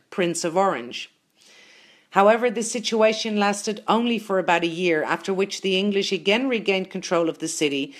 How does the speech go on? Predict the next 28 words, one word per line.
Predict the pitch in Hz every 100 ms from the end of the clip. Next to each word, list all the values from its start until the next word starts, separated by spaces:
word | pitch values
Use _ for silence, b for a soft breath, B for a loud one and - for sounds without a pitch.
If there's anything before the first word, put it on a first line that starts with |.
| B B
and | 185
it | 185
was | 190 165
renamed | 180 226 233 220 214
New | 196
York | 190 160 160 160
once | 170 175 190 185 -
and | 160 165
for | - 160
all. | 139 117 - _ _ _ _ _ _ _ _ _ _ _ _ _ B B B B B
In | 214 214
Lower | 240 320
Manhattan, | 339 277 220 202 180 190 196
none | 208 254 320
of | -
the | 240 214
original | 202 196 185 170
buildings | 151 170 151 135 156
that | 180 165
once | 202 233 269
lined | 277 247 247
the | 240
streets | 208 - 208 196 -
of | 165
New | 175
Amsterdam | 180 185 - 151 139 147
have | 165 165
survived. | - 156 185 156 123 -